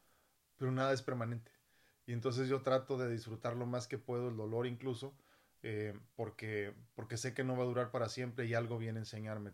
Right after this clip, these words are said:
Todo, todo es maestro, todo, todos somos alumnos. Y cuando digo todos, no me refiero a los humanos nada más, ¿eh? El dolor es un maestro. Eh, eh, eh, la felicidad es un maestro, ¿no? Porque te enseña cosas que tú no, no imaginarías. Ella tiene cirrosis, pero después que le hacen eso, usted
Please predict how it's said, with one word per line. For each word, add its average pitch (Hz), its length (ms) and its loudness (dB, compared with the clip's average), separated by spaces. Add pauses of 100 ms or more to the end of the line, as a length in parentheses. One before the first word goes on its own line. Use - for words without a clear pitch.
Todo, 139 460 2 (100)
todo 139 380 6
es 131 140 6
maestro, 123 480 0
todo, 117 520 0
todos 117 340 0
somos 110 280 -6
alumnos. 113 380 -2
Y 107 40 -8
cuando 113 260 -2
digo 123 240 0
todos, 160 260 2
no 143 80 -2
me 156 60 -2
refiero 139 240 0
a - 20 0
los 117 120 -4
humanos 117 320 -4
nada 117 180 0
más, 113 280 -6
¿eh? 117 80 -12 (300)
El 107 80 -4
dolor 107 280 2
es - 120 0
un 117 100 -4
maestro. 110 380 -8 (560)
Eh, 107 260 -4
eh, 104 420 0 (300)
eh, 90 60 -12
la 104 100 -4
felicidad 107 520 -2
es 131 140 0
un 117 80 -6
maestro, 110 460 -6
¿no? 113 120 -10
Porque 110 220 -8
te 110 120 -10
enseña 113 380 -4
cosas 110 320 -4
que 104 140 -8
tú 107 260 -8
no, 117 160 -4
no 110 160 -6
imaginarías. 107 680 -6
Ella 113 160 -2
tiene 131 160 -2
cirrosis, 113 500 -4
pero 107 220 -4
después 113 340 -6
que - 80 -6
le 117 120 0
hacen 120 280 -2
eso, 123 200 -6
usted 117 280 -4